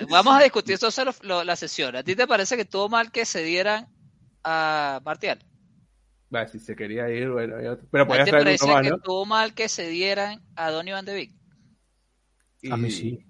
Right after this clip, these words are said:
Speaker 3: Ay.
Speaker 2: y
Speaker 1: Porque es un hijo de puta, weón.
Speaker 2: <laughs>
Speaker 1: Uno,
Speaker 3: Es que
Speaker 1: ¿sabes
Speaker 3: pobre.
Speaker 1: qué? Yo me
Speaker 3: Ay.
Speaker 1: alimento de la miseria. Ese huevón se tiene que quedar ahí sentado,
Speaker 2: <laughs>
Speaker 1: tirando chicles pa'l piso
Speaker 2: No,
Speaker 1: todos
Speaker 2: yo sé
Speaker 1: los
Speaker 2: que
Speaker 1: días.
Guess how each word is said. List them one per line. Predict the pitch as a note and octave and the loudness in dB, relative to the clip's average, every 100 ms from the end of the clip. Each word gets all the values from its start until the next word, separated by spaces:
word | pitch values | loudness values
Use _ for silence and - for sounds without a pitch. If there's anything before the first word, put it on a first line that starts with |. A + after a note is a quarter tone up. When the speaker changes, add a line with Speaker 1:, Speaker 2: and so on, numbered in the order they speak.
| _ _ _ _ _ _ - | _ _ _ _ _ _ -6
Speaker 3:
Ay. | B2+ - - - - _ _ | -6 -6 -14 -20 -20 _ _
Speaker 2:
y | - A#2 A2+ G#2 - - - - | -12 -8 -6 -6 -6 -10 -12 -20
Speaker 1:
Porque | - D3+ | -10 -2
es | C3+ | -2
un | - | 0
hijo | - | -4
de | F#3+ A#2 | -4 -6
puta, | - G#2 | -12 -16
weón. | A2+ B2 - - - - - - | -14 -16 -18 -18 -16 -14 -14 2
Speaker 2:
<laughs> | B3+ - - F3 C3+ - - - - _ - - - - - | 6 10 8 6 2 -4 -14 -14 -14 _ -20 -20 -20 -20 -10
Speaker 1:
Uno, | F#3 D#3+ F3 | -6 0 0
Speaker 3:
Es | |
que | D3+ | 2
Speaker 1:
¿sabes | F#3 B2+ | 2 4
Speaker 3:
pobre. | A#3+ A3 | 4 4
Speaker 1:
qué? | E3+ | 4
Yo | D3+ E3 G3+ | 2 2 0
me | D#3+ | 0
Speaker 3:
Ay. | |
Speaker 1:
alimento | G3+ F#3 G#3+ A3 F#3 | 0 0 -2 -2 0
de | D#3+ | -2
la | |
miseria. | C3+ B2 D#3 D3 B2 A#2+ | -2 -4 -2 -2 -2 -6
Ese | - | -6
huevón | F#3 F#3+ G3 | -4 -4 -6
se | |
tiene | D3+ D#3+ | -10 -10
que | G3 | -6
quedar | D3+ | -6
ahí | D#3+ | -6
sentado, | - G3 - B3+ B3 B3 B3+ - | -6 -6 2 6 8 8 4 4
Speaker 2:
<laughs> | |
Speaker 1:
tirando | - - C4+ F3 E3 F#3+ | 8 12 12 12 6 0
chicles | - A#3 A#3 | -4 -4 -2
pa'l | - D#3+ | 0 0
piso | - G3+ E3+ | 0 8 12
Speaker 2:
No, | F3+ | 12
Speaker 1:
todos | A#3 A#3+ | 12 8
Speaker 2:
yo | - | 8
sé | |
Speaker 1:
los | G3 | 8
Speaker 2:
que | |
Speaker 1:
días. | E3 | 8